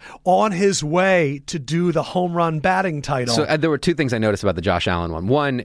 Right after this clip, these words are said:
Speaker 2: can chugging is very different than cup
Speaker 1: Ve-
Speaker 2: chugging.
Speaker 1: Not as much. Like, when you look at Matt Stafford's, there is a, an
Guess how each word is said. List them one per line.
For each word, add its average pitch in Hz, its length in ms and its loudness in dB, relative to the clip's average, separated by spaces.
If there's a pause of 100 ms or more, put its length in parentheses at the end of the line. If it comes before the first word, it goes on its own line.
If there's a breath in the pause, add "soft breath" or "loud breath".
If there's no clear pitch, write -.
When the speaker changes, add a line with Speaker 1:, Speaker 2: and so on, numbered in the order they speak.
Speaker 2:
can 147 320 0
chugging 101 340 0
is 90 100 -2
very 117 360 0
different 92 340 0
than 90 140 -2
cup - 140 -2
Speaker 1:
Ve- 190 80 -4
Speaker 2:
chugging. 82 360 -4
Speaker 1:
Not 165 240 0
as 160 160 -2
much. 170 300 -2
Like, 196 240 -2
when 185 160 -2
you 233 120 0
look 247 140 0
at 202 100 -6
Matt 180 280 -2
Stafford's, 226 720 -2 (260 loud breath)
there 185 300 2
is 165 200 -2
a, 156 520 0
an 156 120 -2